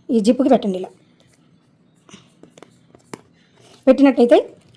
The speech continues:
ఈజీగా దీన్ని మనం ఇలా తీసుకోవడానికి వేసుకోవడానికి బాగుంటుంది. ఫోర్త్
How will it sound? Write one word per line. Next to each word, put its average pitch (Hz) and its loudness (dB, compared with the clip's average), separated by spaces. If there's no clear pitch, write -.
ఈజీగా 247 4
దీన్ని 226 4
మనం 202 0
ఇలా 214 -4
తీసుకోవడానికి 226 2
వేసుకోవడానికి 214 -2
బాగుంటుంది. 202 2
ఫోర్త్ 269 4